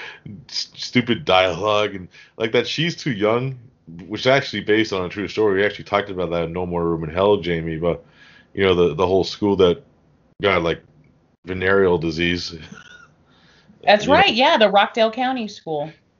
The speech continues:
Speaker 1: Yeah, you know, and y-, it was just trashy dialogue throughout it, but, but then you had, like, this great performance by Marcia Gay Harden in the middle <laughs> of it. It's, like, weird. Uh, directed by Tom McLaughlin, of all people, the guy who directed Jason Lives.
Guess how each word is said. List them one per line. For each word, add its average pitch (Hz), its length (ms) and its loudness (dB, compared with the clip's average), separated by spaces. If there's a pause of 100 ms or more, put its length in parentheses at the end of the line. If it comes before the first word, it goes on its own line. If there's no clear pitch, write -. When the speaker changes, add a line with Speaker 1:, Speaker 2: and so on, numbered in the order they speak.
Speaker 1:
Yeah, 107 360 4
you 92 160 -6
know, 95 300 2
and 95 320 -8
y-, 82 240 -10 (160)
it 101 240 -8
was 107 100 0
just 113 360 -4
trashy 104 500 0
dialogue 95 640 0
throughout 92 440 0
it, 98 160 2
but, 82 180 -8
but 90 200 -6
then 90 80 -8
you 92 120 -6
had, 95 100 -2
like, 90 180 -2
this 85 160 -10
great 90 260 -2
performance 90 460 -6
by 85 140 -2
Marcia 82 400 -2
Gay 82 220 2
Harden 87 340 0
in 87 100 -4
the 82 80 -6
middle 95 380 -2
<laughs> 123 40 2
of - 140 0
it. 117 140 2
It's, - 160 -8
like, 92 200 -2
weird. 98 580 -6 (640)
Uh, 90 160 2
directed 117 380 2
by 95 140 2
Tom 113 260 0
McLaughlin, 92 640 -2
of 82 160 -8
all 87 180 -2
people, 85 480 -8
the 69 100 -18
guy 85 180 -4
who 82 80 -6
directed 80 340 -8
Jason 78 420 -6
Lives. - 520 -4